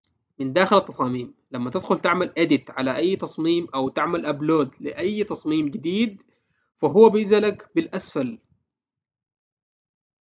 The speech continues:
"Is this major content,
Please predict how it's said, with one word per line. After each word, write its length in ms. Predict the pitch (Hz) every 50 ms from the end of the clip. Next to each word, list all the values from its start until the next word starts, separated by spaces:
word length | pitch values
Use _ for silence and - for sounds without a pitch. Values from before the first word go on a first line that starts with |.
| _ _ _ _ _ _ -
"Is 160 | 202 220 190 151 - - - _ _ _ -
this 420 | 156 143 156 196 196 - - - -
major 480 | 196 160 170 180 156 156 151 143 127 120 - -
content, 540 | 135 135 127 - - 170 185 202 220 208 -